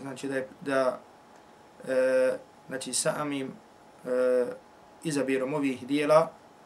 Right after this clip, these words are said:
i prelaskom ovih dijela, znači da želimo da dignemo nivo, da, e, da dignemo, tako da kažemo, se ne da malo veći nivo. Iz tog razloga, razloga bi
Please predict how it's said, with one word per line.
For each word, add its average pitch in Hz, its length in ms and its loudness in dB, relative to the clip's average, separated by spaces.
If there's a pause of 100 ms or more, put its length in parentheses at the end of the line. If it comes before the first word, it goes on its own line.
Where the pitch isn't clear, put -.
(640)
i 110 100 -10
prelaskom 147 440 -2
ovih 135 240 -6
dijela, 143 300 -2
znači 135 380 -4
da 135 240 0 (360)
želimo 139 380 -6
da 131 100 -6
dignemo 139 520 -6 (680)
nivo, 143 520 -2 (180)
da, - 280 -10
e, 127 80 0
da 127 140 -6
dignemo, 135 600 -8
tako 139 240 -10
da 123 80 -6
kažemo, 139 580 -6 (1500)
se - 160 -8
ne 147 100 0
da 135 120 -2
malo 139 200 2
veći 147 460 -2 (260)
nivo. 123 240 -8 (320)
Iz 175 160 -2
tog 156 140 2
razloga, 170 540 2 (320)
razloga 160 420 4
bi 165 220 -4